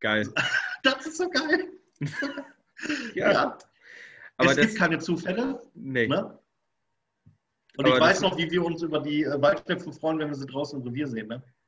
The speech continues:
Speaker 1: Äh, mehr als
Speaker 2: Ja.
Speaker 1: über einen Hirschteil, teilweise. Das ist ja echt unglaublich.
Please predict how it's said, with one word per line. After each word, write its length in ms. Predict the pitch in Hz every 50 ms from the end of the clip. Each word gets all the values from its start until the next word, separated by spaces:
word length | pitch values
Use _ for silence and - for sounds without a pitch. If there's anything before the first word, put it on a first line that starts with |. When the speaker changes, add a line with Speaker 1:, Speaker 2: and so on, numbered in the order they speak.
| _ _ -
Speaker 1:
Äh, 100 | 127 120
mehr 260 | 127 131 143 160 160
als 140 | 175 160 -
Speaker 2:
Ja. 80 | 185
Speaker 1:
über 100 | 170 170
einen 80 | 160 156
Hirschteil, 460 | 170 170 170 165 - 151 135 113 113
teilweise. 320 | 104 107 107 107 107 113
Das 120 | 113 117 117
ist 140 | 123 120 127
ja 120 | 139 131
echt 160 | 123 135 - 143
unglaublich. 580 | 139 127 127 131 123 107 107 104 101 104 -